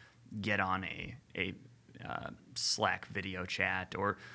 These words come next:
something other than just a, if it's not a quick communication, look for opportunities to have face-to-face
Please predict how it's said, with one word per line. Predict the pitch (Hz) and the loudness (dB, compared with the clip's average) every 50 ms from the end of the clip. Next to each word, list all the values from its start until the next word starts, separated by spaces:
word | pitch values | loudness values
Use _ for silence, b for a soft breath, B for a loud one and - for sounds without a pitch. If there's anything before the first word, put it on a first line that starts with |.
| B B B | B B B
something | - - 170 160 156 143 127 | 2 2 4 6 6 6 8
other | 98 123 123 120 113 | 8 8 8 8 6
than | 110 107 104 104 104 104 | 8 8 8 8 6 4
just | 104 101 - - | 2 0 0 2
a, | 101 92 92 90 90 - - - - - | 2 2 2 2 0 -4 -12 -6 0 2
if | - 110 | 4 4
it's | 120 117 - | 4 4 6
not | - 170 165 | 8 8 8
a | 135 | 8
quick | - - 156 135 - | 6 2 0 0 2
communication, | - 120 113 104 107 - - 104 107 - - 87 - - 85 87 - | 2 2 2 2 2 2 4 4 4 4 2 -2 -2 -4 -4 -4 -2
look | - 113 - | 0 0 0
for | - - 95 - | 0 0 2 4
opportunities | 107 104 - 104 - - - 107 98 95 95 92 90 90 - | 4 4 4 0 -2 -4 -4 -4 -4 -4 -4 -4 -4 -4 -4
to | - - 98 | -4 -4 0
have | - - 101 92 92 87 87 90 - - B B B B B B B B | 4 6 6 8 6 4 2 0 -6 -14 B B B B B B B B
face-to-face | - 113 101 - - - 104 - - 95 90 95 101 - - | 12 12 12 12 8 0 2 6 8 8 8 8 8 6 6